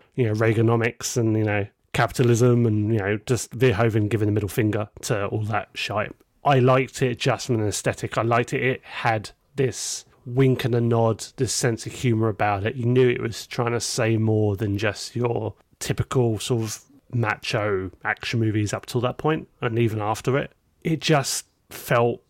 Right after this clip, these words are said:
different. It felt a bit more comic booky in a way, I guess, because they had so much more going on than just, "Here's your one protagonist, here's one antagonist."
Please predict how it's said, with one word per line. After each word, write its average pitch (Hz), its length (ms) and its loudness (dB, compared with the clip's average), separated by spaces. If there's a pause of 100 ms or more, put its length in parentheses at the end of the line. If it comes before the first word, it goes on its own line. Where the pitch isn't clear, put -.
(300)
different. 120 380 -4
It - 80 -20
felt 139 200 -2
a 113 40 -10
bit - 160 -4
more 143 220 2
comic 143 340 -2
booky 175 280 0
in 170 60 2
a 170 60 0
way, 175 160 2
I 170 60 2
guess, 180 360 -2
because - 220 -6
they 156 80 0
had 143 100 -2
so 147 180 0
much 151 200 -2
more 139 180 2
going 117 360 0
on 110 200 0
than 107 180 -2
just, 101 480 -4 (640)
"Here's 120 220 2
your 117 120 2
one 110 180 0
protagonist, 107 600 -4
here's 110 160 0
one 107 160 0
antagonist." 104 720 -4